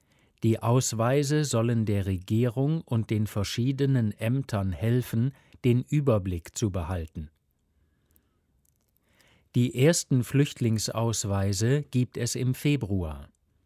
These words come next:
Zuerst gibt es sie nur in einigen Städten, zum Beispiel in Berlin. Bis zum Sommer soll es die Ausweise dann überall in Deutschland geben.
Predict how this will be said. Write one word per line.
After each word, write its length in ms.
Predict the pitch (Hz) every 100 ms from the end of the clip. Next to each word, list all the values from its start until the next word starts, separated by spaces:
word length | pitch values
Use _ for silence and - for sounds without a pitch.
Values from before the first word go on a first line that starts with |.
| _ _ _ _ _ -
Zuerst 760 | - 127 123 120 123 151 - -
gibt 240 | 139 143 135
es 180 | 131
sie 140 | - 117
nur 400 | 107 113 139 139
in 200 | 113 110
einigen 640 | - 110 120 117 110 110
Städten, 680 | 107 - 135 127 - 87 - _ _ _
zum 260 | - 117 104
Beispiel 680 | 98 104 - - 113 113 - _
in 200 | - 117
Berlin. 560 | 98 101 107 131 101 76 _ _ _ _ _ _ _ _ _ _ _ _
Bis 240 | - 120 -
zum 260 | - 107
Sommer 560 | 101 101 107 131 151 165 -
soll 320 | 117 127 135
es 200 | 139 135
die 180 | - 127
Ausweise 760 | 113 117 - 107 107 110 117 117
dann 420 | 110 104 107 110 -
überall 680 | 117 107 110 - 127 131 117
in 180 | 110 101
Deutschland 600 | 95 87 - 92 87 -
geben. 360 | 95 82 78